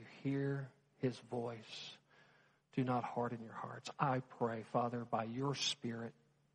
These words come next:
that you would stir within our hearts a desire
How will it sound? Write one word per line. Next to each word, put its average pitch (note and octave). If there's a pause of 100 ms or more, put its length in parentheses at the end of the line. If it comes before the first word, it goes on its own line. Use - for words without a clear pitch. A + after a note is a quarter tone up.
(760)
that F#3+
you E3
would C#3
stir C#3
within B2+
our C3+
hearts A#2+
a C3
desire A#2+